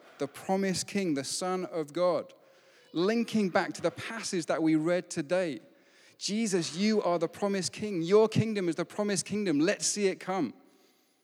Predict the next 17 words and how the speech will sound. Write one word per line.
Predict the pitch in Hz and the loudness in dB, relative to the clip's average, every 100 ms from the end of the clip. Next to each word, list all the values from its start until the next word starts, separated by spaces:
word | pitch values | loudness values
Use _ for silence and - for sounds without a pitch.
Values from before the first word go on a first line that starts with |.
| _ _ _ _ _ _ _ _ | _ _ _ _ _ _ _ _
Well, | 151 196 147 127 | -2 2 2 0
yes, | 202 196 - 131 | -4 -4 -4 -6
you | |
might | 113 98 | -6 -6
say, | - 110 95 95 | -8 -8 -10 -10
but | 156 - | -10 -8
didn't | 262 262 247 | -6 -4 -4
Jesus | 240 240 226 214 | -2 -2 -2 -2
himself | 220 196 233 208 135 | -2 -2 0 0 0
say | 160 | -2
that | 139 | -2
his | 135 147 | -4 -6
kingdom | - 190 151 127 | -6 -4 -2 -2
wasn't | 131 143 147 | -2 -2 -2
of | 139 131 | -4 -4
this | 139 | -6
world? | 160 170 107 - | -4 -4 -6 -12